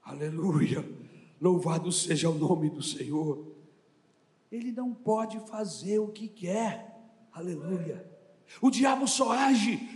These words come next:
com a permissão permissiva, ativa de Deus. O texto de Jó, capítulo um, versículo doze. Capítulo um, doze, e depois capítulo dois, versículo seis.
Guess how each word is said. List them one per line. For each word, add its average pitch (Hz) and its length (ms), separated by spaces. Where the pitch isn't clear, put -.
com 262 140
a 233 60
permissão 247 840
permissiva, 240 1120
ativa 320 640
de 185 120
Deus. - 680
O 233 80
texto - 440
de 190 80
Jó, 170 760
capítulo 147 560
um, 165 340
versículo 131 520
doze. 156 600
Capítulo 135 480
um, 151 300
doze, 151 400
e - 20
depois 147 300
capítulo 127 420
dois, 117 300
versículo 113 540
seis. - 680